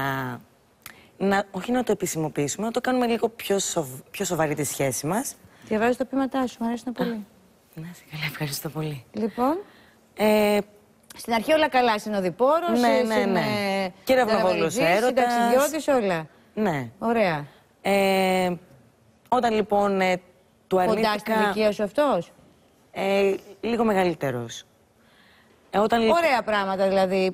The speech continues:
Speaker 2: ε, συμβατά.
Speaker 1: Ναι, ναι, και στον περίγυρό μας ήμασταν, ε, φαινόμασταν το ταιριαστό, το τέλειο ζευγάρι,
Speaker 2: Οκ.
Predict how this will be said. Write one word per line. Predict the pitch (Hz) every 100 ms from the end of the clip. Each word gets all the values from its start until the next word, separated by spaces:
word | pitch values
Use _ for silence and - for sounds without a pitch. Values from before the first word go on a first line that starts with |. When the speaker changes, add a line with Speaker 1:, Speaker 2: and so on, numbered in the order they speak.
| -
Speaker 2:
ε, | 233 233
συμβατά. | 226 254 269 254 226 170 151 160
Speaker 1:
Ναι, | 185 226
ναι, | 247 254 175
και | - 160 156
στον | 151 160
περίγυρό | 156 175 180 180
μας | 175 175
ήμασταν, | 170 170 - 156 147 147
ε, | 143
φαινόμασταν | 143 156 165 165 160
το | 147
ταιριαστό, | 156 139 143 127 151
το | 143
τέλειο | 139 131 131
ζευγάρι, | 151 269 233 233 -
Speaker 2:
Οκ. | 247